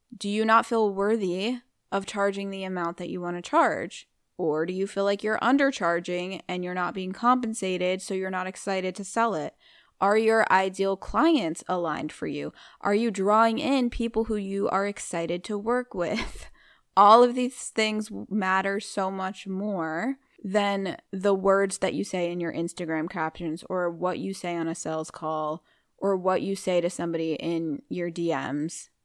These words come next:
And if these pieces aren't in alignment, your offer, your price point, your ideal clients,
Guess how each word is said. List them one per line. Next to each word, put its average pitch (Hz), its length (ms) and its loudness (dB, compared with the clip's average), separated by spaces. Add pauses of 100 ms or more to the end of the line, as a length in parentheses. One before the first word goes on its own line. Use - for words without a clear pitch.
(120)
And 202 240 0 (140)
if 233 600 2 (140)
these 208 340 -2
pieces 220 440 -2 (100)
aren't 190 280 -2
in 262 120 2
alignment, 285 640 2
your 202 200 -2
offer, 202 420 2
your 190 260 0
price 190 400 -2
point, 196 280 -6
your 160 200 -4
ideal 165 320 -2
clients, 214 680 0